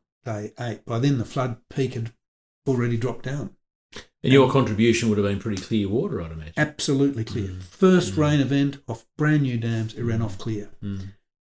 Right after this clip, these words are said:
Speaker 1: Now, the big thing was that in two thousand and nine,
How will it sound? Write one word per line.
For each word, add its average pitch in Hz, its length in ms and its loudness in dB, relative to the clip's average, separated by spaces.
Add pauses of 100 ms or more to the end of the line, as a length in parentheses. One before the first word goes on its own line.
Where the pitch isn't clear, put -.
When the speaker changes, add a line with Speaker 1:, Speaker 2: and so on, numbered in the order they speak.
Speaker 1:
Now, 113 240 -2
the 107 100 -8
big 139 300 -2
thing 117 240 -6
was 117 220 -4
that 110 220 -10 (640)
in 113 100 -4
two 135 160 -2
thousand 110 260 -4
and 104 180 -6
nine, 143 640 0